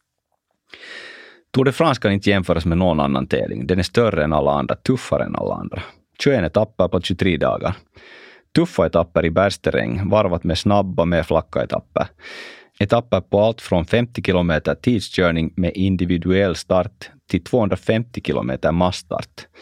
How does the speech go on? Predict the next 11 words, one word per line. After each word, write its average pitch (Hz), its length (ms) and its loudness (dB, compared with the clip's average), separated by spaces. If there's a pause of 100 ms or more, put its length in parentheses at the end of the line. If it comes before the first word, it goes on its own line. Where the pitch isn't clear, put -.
(540)
Dessutom 110 580 2
är 92 40 4
alla 98 220 2
cyklister 104 480 -2
i 85 40 -2
perfekt - 600 -2
form 80 400 0 (220)
och 95 120 2
mediebevakningen 76 1040 0
är 76 160 0
enorm. 78 440 -2